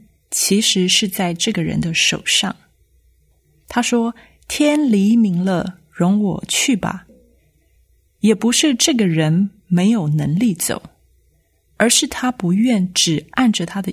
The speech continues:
意思，他希望雅各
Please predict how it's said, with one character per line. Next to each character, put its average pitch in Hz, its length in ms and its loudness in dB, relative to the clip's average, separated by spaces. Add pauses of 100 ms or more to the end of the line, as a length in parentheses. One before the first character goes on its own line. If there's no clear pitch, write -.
意 247 200 0
思， - 340 -2 (480)
他 214 220 -2
希 - 240 0
望 208 280 2
雅 151 300 -4
各 208 300 -2